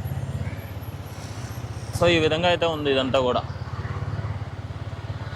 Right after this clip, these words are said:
ప్రజెంట్ అయితే మొత్తం వాటర్ మొత్తం తగ్గిపోయింది. ఆ, కానీ వీళ్ళకి ఫుడ్ కానీ, అలాగే నిత్యావసర సరుకులు కానీ ఇవన్నీ కూడా,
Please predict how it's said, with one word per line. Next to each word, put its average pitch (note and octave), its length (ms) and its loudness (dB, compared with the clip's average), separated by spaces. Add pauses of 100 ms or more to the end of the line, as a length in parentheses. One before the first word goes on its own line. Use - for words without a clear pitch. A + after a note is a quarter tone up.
(560)
ప్రజెంట్ G#3 360 6
అయితే G#3+ 260 2
మొత్తం G#3 560 2
వాటర్ F3+ 300 4
మొత్తం G#3 280 -2
తగ్గిపోయింది. F3+ 720 2 (160)
ఆ, D#3+ 380 4
కానీ G#3 380 2
వీళ్ళకి F3 440 2
ఫుడ్ E3+ 300 2
కానీ, F3 560 4
అలాగే E3 680 4
నిత్యావసర D#3+ 500 0
సరుకులు D#3 340 2
కానీ D3+ 200 2
ఇవన్నీ D3 260 2
కూడా, D#3+ 320 4